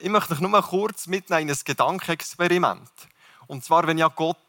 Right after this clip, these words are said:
äh, allmächtiger Gott ist, der alle Freiheit hat, hat, dann hätte er die Welt auch ganz anders können schaffen.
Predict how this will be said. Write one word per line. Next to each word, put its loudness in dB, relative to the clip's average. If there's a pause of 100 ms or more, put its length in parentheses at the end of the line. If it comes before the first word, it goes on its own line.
(340)
äh, -4
allmächtiger 2
Gott -8
ist, -8
der -4
alle 2
Freiheit 0
hat, 0 (480)
hat, 0 (580)
dann 2
hätte 2
er -8
die 2
Welt 2
auch 2
ganz 2
anders 0
können -2
schaffen. -4